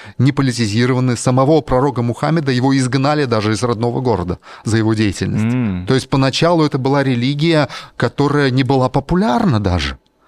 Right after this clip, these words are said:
Speaker 1: Потому что, ну, всегда новое воспринимается с трудом, тяжело, особенно
Speaker 2: Да.
Speaker 1: он-, если она подталкивает к определенным реформам, верно? Вот поэтому-то, э,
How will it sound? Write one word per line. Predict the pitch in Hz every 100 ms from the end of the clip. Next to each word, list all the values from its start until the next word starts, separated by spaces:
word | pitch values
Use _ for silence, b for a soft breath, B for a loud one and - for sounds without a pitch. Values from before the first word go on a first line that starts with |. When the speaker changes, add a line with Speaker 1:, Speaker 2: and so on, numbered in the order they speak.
| b b
Speaker 1:
Потому | 107 143
что, | 156 175
ну, | 202
всегда | 190 160 147
новое | 135 180 220 156 113 98 _ _ -
воспринимается | 131 - 131 120 139 156 - 120
с | -
трудом, | - 117 120 143 139
тяжело, | - 101 104 107 131 B B
особенно | 120 110 160 165 143 120
Speaker 2:
Да. | 107
Speaker 1:
он-, | 113
если | 107 123 -
она | 110 123
подталкивает | 110 - 131 127 113
к | -
определенным | - 101 101 110 101
реформам, | 98 107 113 90 78 78 B B
верно? | 120 131 92 B B 143 120
Вот | 147
поэтому-то, | 170 202 202 175 170 175 151 - _ - -
э, | -